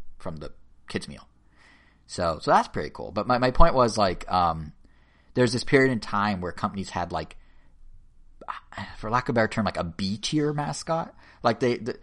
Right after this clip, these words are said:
you know, they, they made this whole world building. They had these designs. They did, like, you know, the unnecessary cutscenes in Mister Driller.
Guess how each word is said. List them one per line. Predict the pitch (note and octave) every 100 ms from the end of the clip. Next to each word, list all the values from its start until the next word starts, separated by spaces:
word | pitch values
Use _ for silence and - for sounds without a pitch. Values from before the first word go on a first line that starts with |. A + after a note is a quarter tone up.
| - -
you | -
know, | A#2+ F#2+
they, | G#2
they | G2+ A2+
made | G#2+ A#2+ C#3 C#3+
this | B2+ -
whole | C3+ B2+
world | A2+ B2 A#2
building. | G#2 G2 F#2 F2+
They | F#2
had | A2+
these | A2+ A2+
designs. | A2+ F#2+ F2 G2+ G2 F#2 F2+
They | G2 F#2
did, | G2+ A2 G#2
like, | G#2 - - -
you | A2
know, | G2
the |
unnecessary | G2+ A2 G#2 A2+
cutscenes | G#2 - - A#2 G2+
in | G2+
Mister | G#2 G#2+
Driller. | - B2+ A#2 F2